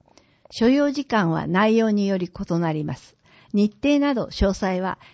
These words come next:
事前に担当課とご相談ください。なお、業務状況によっては希望に添えない場合もあります。対象、市内在住、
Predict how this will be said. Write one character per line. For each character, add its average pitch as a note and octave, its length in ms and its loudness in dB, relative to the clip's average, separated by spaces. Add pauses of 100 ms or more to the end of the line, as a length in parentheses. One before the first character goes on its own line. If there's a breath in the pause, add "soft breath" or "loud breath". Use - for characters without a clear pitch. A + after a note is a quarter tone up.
事 F3+ 200 -2
前 A#3+ 180 4
に A#3 240 0
担 A#3 280 -2
当 A#3 160 0
課 G#3+ 180 -6
と G#3 280 -4
ご F3+ 120 -2
相 G3 220 -2
談 E3 220 -4
く F3 100 -14
だ C#3+ 120 -8
さ - 200 -10
い。 - 140 -18 (380 soft breath)
な A3 220 0
お、 - 100 -10 (260 soft breath)
業 A3 220 6
務 D4 200 4
状 D4+ 160 0
況 F3+ 240 -2
に D#3+ 160 -2
よ D3+ 100 -2
っ D3+ 40 -6
て F3+ 220 -4
は D#3 140 -4 (240 soft breath)
希 A3 140 -2
望 A#3+ 200 4
に A#3+ 120 0
添 A3+ 240 0
え - 20 0
な A3+ 180 -2
い G#3+ 80 -4
場 G3 220 -2
合 F#3 120 0
も G#3+ 200 -2
あ D#3 80 -4
り C#3+ 120 -6
ま A#2 140 -10
す。 - 240 -20 (580 soft breath)
対 A3 200 0
象、 F#3+ 380 -4 (200 soft breath)
市 C#4 200 -4
内 A3 300 0
在 E3+ 260 -2
住、 E3+ 380 -6